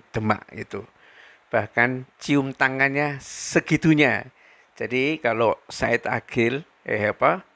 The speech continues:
Said Iqbal, bukan Said Agil, pemirsa. Ya, Said Iqbal, ketua Partai Buruh itu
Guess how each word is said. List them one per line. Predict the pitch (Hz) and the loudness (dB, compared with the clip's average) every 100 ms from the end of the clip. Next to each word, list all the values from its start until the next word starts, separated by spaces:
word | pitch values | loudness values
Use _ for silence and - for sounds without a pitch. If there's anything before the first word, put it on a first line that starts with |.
| _ - - | _ -20 -12
Said | - 123 135 160 | 0 2 2 0
Iqbal, | - - 151 113 101 | -6 4 4 4 -2
bukan | 117 113 | -10 -8
Said | - 117 | -8 -4
Agil, | 127 - 131 110 | -4 -2 -4 -4
pemirsa. | 107 110 110 110 101 - | -8 -8 -4 -4 -4 -8
Ya, | 120 - | -8 -4
Said | 131 - - | -4 -4 -6
Iqbal, | 127 - 117 139 156 | -8 2 4 4 0
ketua | 123 - 117 113 113 101 - | -6 -2 2 2 2 0 0
Partai | 117 113 120 | -2 0 -4
Buruh | - 127 127 123 | -4 0 2 2
itu | 117 - 120 | -2 -6 -6